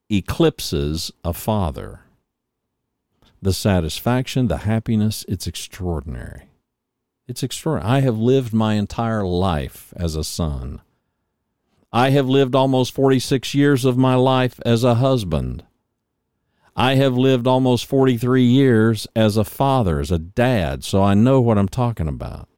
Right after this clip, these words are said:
You know, dads watch, watching their kids play sports. This is where you mostly see dads that really <laughs> want their kids to excel.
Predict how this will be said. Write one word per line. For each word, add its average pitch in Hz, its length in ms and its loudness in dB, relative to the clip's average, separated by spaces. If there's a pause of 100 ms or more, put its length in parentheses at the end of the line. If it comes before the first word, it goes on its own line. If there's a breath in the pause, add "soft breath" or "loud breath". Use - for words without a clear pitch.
You 104 100 -2
know, 98 60 4
dads 95 360 2
watch, 92 360 -2
watching 95 360 -2
their 82 100 -2
kids 95 300 -4
play 85 180 -6
sports. 82 560 -6 (320)
This 107 220 0
is 92 140 -2
where 90 220 0
you 85 160 0
mostly 90 480 0
see 87 220 -4
dads 85 380 0
that 82 100 -4
really 92 260 0
<laughs> 90 80 0
want 104 140 2
their 98 160 0
kids 90 340 -4
to 82 140 -4
excel. 85 580 -8